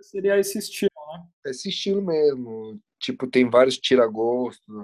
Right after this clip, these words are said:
Speaker 2: assim, e você vai comendo, né? E bebendo também.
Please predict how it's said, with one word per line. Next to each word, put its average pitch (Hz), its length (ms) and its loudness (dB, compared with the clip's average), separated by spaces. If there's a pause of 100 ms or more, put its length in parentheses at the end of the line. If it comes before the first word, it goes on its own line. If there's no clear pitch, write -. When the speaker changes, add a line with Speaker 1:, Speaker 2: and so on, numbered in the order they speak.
Speaker 2:
assim, 139 460 -10
e 185 200 -2
você 175 300 -4
vai 180 120 2
comendo, 151 580 2
né? 120 160 -14 (180)
E 127 100 4
bebendo 131 540 6
também. 101 240 -10